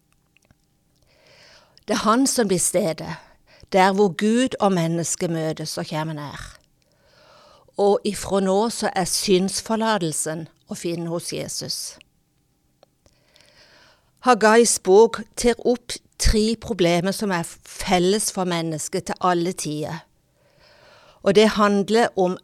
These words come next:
manglende interesse, og det handler om, eh, motløshet og utilfredshet. Og det som vi møter her i dag i denne teksten, er motløsheten. Og løsningen som han kommer med, den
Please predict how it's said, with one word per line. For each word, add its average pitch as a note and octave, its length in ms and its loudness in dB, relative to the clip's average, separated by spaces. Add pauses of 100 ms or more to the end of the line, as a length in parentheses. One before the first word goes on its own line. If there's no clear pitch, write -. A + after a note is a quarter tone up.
manglende F#3+ 800 -2
interesse, F#3+ 840 -2 (960)
og F#3+ 120 -2
det F#3+ 120 2
handler F3 420 2
om, F3+ 260 2
eh, E3 380 -2 (240)
motløshet G3+ 960 2
og A3+ 200 2
utilfredshet. E3+ 1200 -4 (1200)
Og G3 140 -2
det A3+ 200 6
som B3 160 0
vi B3+ 100 2
møter G3+ 380 2
her F#3 300 0
i G3 60 0
dag F3+ 300 0
i - 20 -2
denne E3+ 280 -2
teksten, G3+ 640 -8
er G3 200 0
motløsheten. E3 920 -4 (1120)
Og A3 160 2
løsningen G#3 720 4
som G#3+ 220 -6
han F#3+ 160 -4
kommer E3+ 440 -2
med, G3+ 200 -2
den F#3+ 220 -2